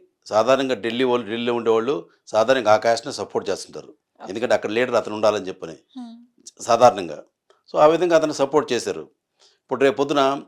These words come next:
Speaker 1: కాంగ్రెస్ చచ్చిపోయింది,
Speaker 2: హ్మ్.
Speaker 1: పూర్తిగా లేదు,
Speaker 2: హ్మ్.
Speaker 1: ఒక్క ఓటు లేదు, ఒక్క సీట్ లేదు
Speaker 2: ఓకే.
Speaker 1: కాంగ్రెస్కి ఆంధ్రాలో అయిపోయింది. తర్వాత నెక్స్ట్ వైఎస్ఆర్ పార్టీ ఉంది,
Speaker 2: ఓకే.
Speaker 1: వైఎస్ఆర్సీపీ, అది డౌన్ అయిపోయింది,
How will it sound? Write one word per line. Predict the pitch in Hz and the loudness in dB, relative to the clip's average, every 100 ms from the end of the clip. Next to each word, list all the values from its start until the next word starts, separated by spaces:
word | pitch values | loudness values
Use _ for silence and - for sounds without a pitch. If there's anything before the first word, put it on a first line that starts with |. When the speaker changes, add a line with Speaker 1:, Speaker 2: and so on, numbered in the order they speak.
| _ | _
Speaker 1:
కాంగ్రెస్ | 117 131 151 147 | 0 2 2 2
చచ్చిపోయింది, | 120 - 131 113 98 104 - | 0 0 -4 -4 -4 -8 -10
Speaker 2:
హ్మ్. | 277 262 | -14 -6
Speaker 1:
పూర్తిగా | 131 - 135 | -6 -2 0
లేదు, | 113 110 101 107 - 285 | 2 0 -2 -6 -12 -16
Speaker 2:
హ్మ్. | 262 240 - _ 107 | -14 -16 -20 _ -8
Speaker 1:
ఒక్క | 104 | -6
ఓటు | 113 127 135 | 0 0 2
లేదు, | 135 143 | 0 -2
ఒక్క | 117 | -4
సీట్ | 113 127 123 | -8 -8 -4
లేదు | 107 95 98 - - | -4 -4 -8 -12 -20
Speaker 2:
ఓకే. | - - | -20 -8
Speaker 1:
కాంగ్రెస్కి | 98 113 117 101 98 | -6 0 0 0 -2
ఆంధ్రాలో | 95 104 117 | -2 0 0
అయిపోయింది. | 101 101 95 90 90 95 - _ _ _ _ _ _ | 0 -2 -6 -6 -8 -10 -14 _ _ _ _ _ _
తర్వాత | 107 120 117 113 107 107 117 - _ _ _ _ | 2 4 4 4 4 2 -2 -10 _ _ _ _
నెక్స్ట్ | 110 120 - | -6 -6 -2
వైఎస్ఆర్ | 110 135 143 139 131 - | 4 6 6 6 4 4
పార్టీ | 110 113 | 2 0
ఉంది, | 104 98 101 | -4 -2 -4
Speaker 2:
ఓకే. | 107 _ - | -6 _ -2
Speaker 1:
వైఎస్ఆర్సీపీ, | 110 120 113 107 - 95 98 98 101 - _ _ _ _ | 0 0 0 -2 -4 -8 -8 -10 -10 -16 _ _ _ _
అది | 110 113 | -6 0
డౌన్ | 107 117 | 2 2
అయిపోయింది, | 110 107 92 90 95 101 | 0 -2 -6 -4 -8 -8